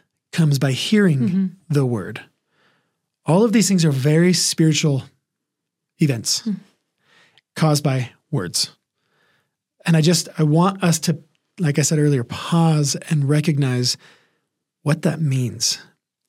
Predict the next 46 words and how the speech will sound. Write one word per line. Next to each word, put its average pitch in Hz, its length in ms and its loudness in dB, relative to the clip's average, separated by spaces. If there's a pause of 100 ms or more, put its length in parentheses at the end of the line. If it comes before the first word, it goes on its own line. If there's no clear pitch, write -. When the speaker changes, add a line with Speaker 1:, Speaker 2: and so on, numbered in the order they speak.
Speaker 1:
And 160 160 2
are 151 160 0
we 151 100 4
being 160 240 2
careful 135 500 -4 (160)
with 139 100 -4
Speaker 2:
Why, 247 140 0
Speaker 1:
our - 60 -6
words? - 240 -6
Speaker 2:
why 226 180 -4
does 220 200 -4
it 262 100 -8
matter? 190 360 -6 (580)
Why 233 120 -2
does 247 140 2
it 254 100 -2
matter 226 260 0
that 208 180 -4
they're 208 120 -2
not 208 240 -2
just 214 180 -4
powerful, 220 460 -4
but 190 140 -6
that 190 160 -8
they're 190 100 -6
spiritual? 196 580 -4 (1000)
Speaker 1:
Well, 147 220 2
the 156 300 -2 (640)
Bible 143 240 0
warns 165 280 2
us - 480 -6
Speaker 2:
Mm-hmm. 196 220 -16 (120)
Speaker 1:
about 139 180 -2
our 110 120 -4
words, 98 600 -8 (320)
about 147 180 0
our 127 80 -2
tongues, 139 640 -2
about 131 200 -4
having 127 380 -4 (300)
self-control 151 560 -2
over 131 160 -2
them 123 160 -4
and 127 100 -2
what, 131 220 -4 (520)
what 170 360 2